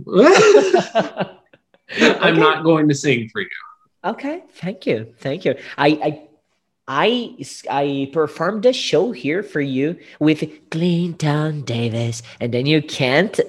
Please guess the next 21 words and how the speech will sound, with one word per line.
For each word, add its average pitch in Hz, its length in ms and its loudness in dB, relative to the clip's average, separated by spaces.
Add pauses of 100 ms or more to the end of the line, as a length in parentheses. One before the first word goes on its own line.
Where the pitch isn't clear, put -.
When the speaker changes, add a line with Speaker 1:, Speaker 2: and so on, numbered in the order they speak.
Speaker 2:
even 185 480 0 (420)
use 135 600 4
a 165 80 8
little 160 380 8
of 139 120 4
your 147 200 8
a 143 60 6
cappella? 143 840 2 (600)
Speaker 1:
No, 117 640 4
I 117 140 2
refuse 151 580 4
to 151 100 -4
do 143 180 4
a 131 200 4
cappella. 107 440 -2
There 117 200 0
will 135 160 0
be 131 160 0
something 160 560 0
that 151 120 -4
will 127 200 -6